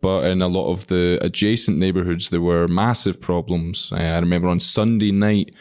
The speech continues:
late on Sunday night, uh, just as I was going to sleep, there was, where I was woken up by a bunch of applause and shouting and car horns going off and fireworks.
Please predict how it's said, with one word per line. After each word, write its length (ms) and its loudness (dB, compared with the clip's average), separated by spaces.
late 240 2
on 160 2
Sunday 360 0
night, 320 0
uh, 220 0
just 240 -2
as 140 0
I 20 2
was 160 0
going 200 0
to 100 -4
sleep, 420 0
there 420 2
was, 760 0
where 160 2
I 20 2
was 160 0
woken 380 0
up 180 -4
by 200 -2
a 120 0
bunch 320 -2
of 260 -4
applause 720 0
and 160 0
shouting 720 0
and 320 0
car 300 2
horns 360 2
going 240 2
off 220 0
and 100 -2
fireworks. 800 0